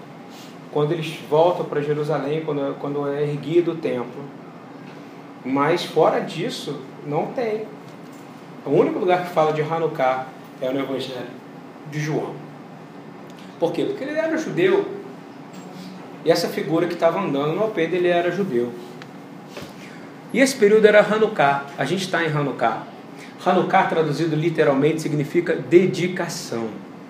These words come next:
Você pode também traduzir como consagração. Consagração.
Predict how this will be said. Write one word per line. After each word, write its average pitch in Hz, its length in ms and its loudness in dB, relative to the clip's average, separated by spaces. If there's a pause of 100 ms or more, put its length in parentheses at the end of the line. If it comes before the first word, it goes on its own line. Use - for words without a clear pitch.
(1080)
Você 160 140 -4
pode 175 180 4
também 180 220 2
traduzir 160 440 0
como 160 180 -6
consagração. 156 840 -2 (1300)
Consagração. 127 920 0